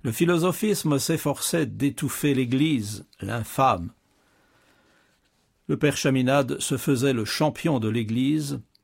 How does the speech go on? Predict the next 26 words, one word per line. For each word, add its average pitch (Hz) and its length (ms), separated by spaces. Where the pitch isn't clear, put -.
et, 143 200
au 123 100
grand 120 280
scandale 123 720
de 107 80
certains 107 460
cercles, - 540
même 123 340
chrétiens, 113 540
le 101 120
supporter 127 960
de 113 80
l'autorité 123 640
de 104 100
Rome. 104 480
Le 123 80
philosophisme 190 840
cherchait - 540
la 131 140
vie 117 440
et 107 40
le 113 120
bonheur 160 680
hic 190 200
et 135 160
nunc. 123 460